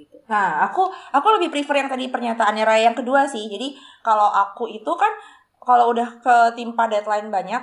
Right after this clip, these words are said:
Speaker 2: itu kepala kayak penuh banget kan. Jadi kayak kamu butuh sesuatu yang bisa refresh, but you don't have to, eh, kamu nggak harus pindah-pindah gitu. Jadi ya udah kamu tetep, misalkan kayak aku di meja kerjaku, ya udah aku emang stres dengan apa yang ada di laptopku, tapi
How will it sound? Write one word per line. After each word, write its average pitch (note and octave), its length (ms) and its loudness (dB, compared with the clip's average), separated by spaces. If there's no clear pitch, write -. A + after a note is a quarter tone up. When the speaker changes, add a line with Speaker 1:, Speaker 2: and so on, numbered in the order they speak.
Speaker 2:
itu C#4 100 -14
kepala D#4+ 380 0
kayak D4+ 240 -6
penuh B3+ 160 -8
banget F3+ 400 -4
kan. D#3+ 180 -16
Jadi F#3 220 -14
kayak A#3 240 -4
kamu C4+ 240 -8
butuh C4 240 -12
sesuatu B3 400 -6
yang C4 240 -4
bisa B3+ 300 0
refresh, A3+ 560 -4
but A3 160 -2
you D4+ 160 -4
don't E4 80 6
have F4 240 2
to, E4 80 -6
eh, C4 240 6
kamu C4+ 240 -2
nggak E4+ 160 0
harus C#4 240 -2
pindah-pindah C#4+ 800 -2
gitu. A3+ 240 -14
Jadi G#3+ 320 -14
ya - 80 -12
udah C#4+ 80 -8
kamu D4 240 -12
tetep, - 240 -16
misalkan B3+ 320 0
kayak C4+ 160 0
aku D4+ 160 -4
di B3+ 80 -6
meja A#3+ 240 -4
kerjaku, A#3+ 400 -4
ya A3 80 -4
udah D4 240 -4
aku G#4 80 2
emang G#4+ 240 -2
stres - 320 0
dengan C4 240 0
apa B3+ 240 0
yang D4 80 -6
ada C#4+ 80 -8
di B3 80 -4
laptopku, A3+ 540 -6
tapi C#4+ 220 -6